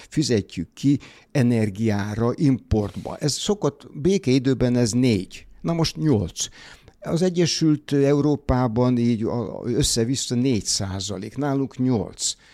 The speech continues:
A visegrádiaknál öt, nálunk nyolc tavaly. Tehát ez, ez, ez mut-, mutatja, hogy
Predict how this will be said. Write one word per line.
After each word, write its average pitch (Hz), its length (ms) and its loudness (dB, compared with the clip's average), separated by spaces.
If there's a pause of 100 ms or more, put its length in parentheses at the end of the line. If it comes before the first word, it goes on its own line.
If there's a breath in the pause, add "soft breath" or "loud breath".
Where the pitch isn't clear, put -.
(160 soft breath)
A 110 200 -4
visegrádiaknál 120 1500 0
öt, 156 320 -2
nálunk 117 460 -4
nyolc 120 640 0 (680 soft breath)
tavaly. 98 440 2 (160 soft breath)
Tehát 131 340 -4
ez, 135 160 -2 (320)
ez, 143 240 -2
ez 147 140 -4
mut-, 160 340 -4 (120)
mutatja, 143 400 0
hogy 101 80 -2